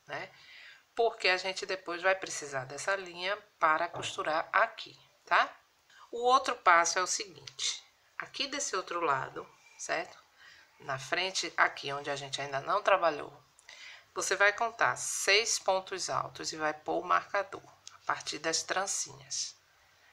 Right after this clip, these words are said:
Então, você conta uma, duas, conta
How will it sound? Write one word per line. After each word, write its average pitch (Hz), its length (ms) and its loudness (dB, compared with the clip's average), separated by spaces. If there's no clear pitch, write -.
Então, - 120 -12
você - 220 -4
conta - 400 -10
uma, 202 440 0
duas, 160 600 -8
conta - 360 -12